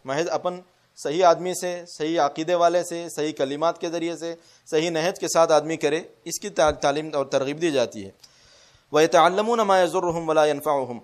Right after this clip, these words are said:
وَلَقَدْ عَلِمُوا لَمَنِ اشْتَرَاهُ مَا لَهُ فِي الْآخِرَةِ مِنْ خَلَاقٍ، اور لوگوں کو پتہ بھی ہے کہ جو کچھ انہوں نے خریدا ہے یا جو کچھ انہوں نے اختیار کیا ہے، ان کے لیے آخرت میں اس کے بدلے میں کوئی حصہ نہیں ہے۔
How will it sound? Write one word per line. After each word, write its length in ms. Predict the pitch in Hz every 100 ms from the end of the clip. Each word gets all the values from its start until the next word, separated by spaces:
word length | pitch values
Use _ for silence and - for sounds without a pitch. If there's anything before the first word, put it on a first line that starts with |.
| -
وَلَقَدْ 360 | 147 160 151 139
عَلِمُوا 480 | 165 160 151 135
لَمَنِ 300 | 123 160 156
اشْتَرَاهُ 500 | 151 - 139 143 139
مَا 160 | 139 135
لَهُ 260 | 135 135 127
فِي 100 | 131
الْآخِرَةِ 480 | 127 123 143 131
مِنْ 160 | 127 120
خَلَاقٍ، 380 | - 123 120 - - _ _ _ _
اور 200 | 147 165
لوگوں 400 | 160 139 170 202
کو 140 | 202
پتہ 320 | 175 160 180 190
بھی 180 | 202
ہے 260 | 175 151 113 _ _ -
کہ 140 | 156
جو 160 | 147 170
کچھ 240 | 208 202 -
انہوں 220 | 170 175
نے 160 | 170 127 -
خریدا 480 | - 139 170 175 160
ہے 160 | 165 160 - _ _ _ _ _
یا 160 | 127 139
جو 160 | 139 165
کچھ 200 | 190 160
انہوں 140 | 160
نے 140 | 156
اختیار 380 | 139 - 139 165
کیا 340 | 185 165 160 143
ہے، 160 | 139 - _ _
ان 160 | 147 170
کے 120 | 196
لیے 160 | 185 175
آخرت 440 | 151 160 170 170
میں 140 | 160 156
اس 120 | -
کے 80 | 143
بدلے 260 | 139 151
میں 120 | 151
کوئی 280 | 139 151 131
حصہ 180 | 127 143
نہیں 240 | 135 151
ہے۔ 100 | 123